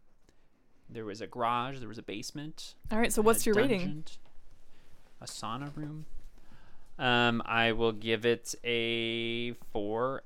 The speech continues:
Speaker 1: out of five. Uh, saunas.
Speaker 2: I'm gonna give it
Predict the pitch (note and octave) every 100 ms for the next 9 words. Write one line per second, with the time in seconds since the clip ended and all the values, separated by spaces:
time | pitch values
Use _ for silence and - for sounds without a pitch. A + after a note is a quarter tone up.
0 | - A2+ A#2+ - D#3 D#3 - - - -
1 | G2 F#2 F#2+ G#2 A#2 D3 E3+ G3 A3 -
2 | - - - - - - - - - B2+
3 | C3 B2+ C3 C3+ C3 B2 - - F#3 D3+
4 | F#2 E2+ - - - - - - - -
5 | - - - - - - A#3 D4+ F#4 D4
6 | G3+ -